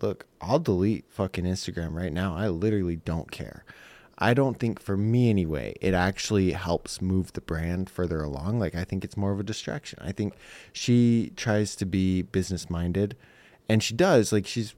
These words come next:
really smart with it, but just like me, you know, I, I mean, for me, what I learned when I was doing a lot of social media stuff is, like, I would get on to make a TikTok.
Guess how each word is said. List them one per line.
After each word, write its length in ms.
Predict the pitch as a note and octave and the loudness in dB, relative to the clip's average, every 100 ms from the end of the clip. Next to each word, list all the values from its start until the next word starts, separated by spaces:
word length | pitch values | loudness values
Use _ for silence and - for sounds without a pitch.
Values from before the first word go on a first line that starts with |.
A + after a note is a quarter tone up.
| _ | _
really 300 | G#2+ A2 C3+ | 2 4 6
smart 460 | G#2 - A#2 C#3+ G2+ | 2 0 0 0 0
with 180 | F#2+ - | 0 2
it, 380 | F#2+ F2+ F#2 - | 2 2 -6 2
but 420 | G2+ F#2+ - G#2 | 4 4 0 -2
just 240 | B2 D3 | -2 2
like 160 | G3+ C3 | 0 2
me, 340 | A2 A2 D#2+ - | 2 2 2 0
you 100 | F#2+ | 0
know, 260 | F2+ F2 - | 2 -2 -4
I, 300 | D#2 B1+ C#2+ | -6 -6 -2
I 40 | |
mean, 320 | A#2 A2+ G#2 - - _ - _ - | 0 0 -2 -8 -20 _ -20 _ -20
for 160 | - A2+ | -2 2
me, 280 | A2+ E3 | 6 8
what 180 | D#3 A2+ | 8 6
I 160 | F#2 A2 | 6 4
learned 340 | A2+ A2+ A2 | 6 4 2
when 140 | G2 - | -2 -4
I 180 | - F#2+ | -2 0
was 300 | G2 F2+ - - - - - G2+ | 2 2 -2 -16 -20 -20 -10 -6
doing 540 | G2 A2 A2 G#2+ A2 - - | 4 6 6 4 0 -4 -6
a 60 | G#2 | -2
lot 240 | G2+ G2 | 0 0
of 80 | G2+ | 0
social 360 | - G#2+ - G#2+ | -2 -2 -2 -2
media 360 | G#2 G#2+ A2 | -2 0 0
stuff 340 | - - A2 - | -2 -4 -4 -4
is, 120 | G2 | -6
like, 180 | F#2+ - | -6 -6
I 180 | - F#2+ | -4 -2
would 240 | G#2+ G2 F#2 | 0 -4 -4
get 220 | F2+ E2+ | -4 -4
on 420 | E2 F#2 G#2 A#2 - - - _ - | -4 -4 -4 -6 -10 -20 -20 _ -6
to 340 | - F#2+ F2+ | 0 2 4
make 260 | F#2 G2 G2 | 4 2 0
a 60 | |
TikTok. 640 | E2 A2+ - C#3 C3+ - | -4 -4 -2 0 0 -2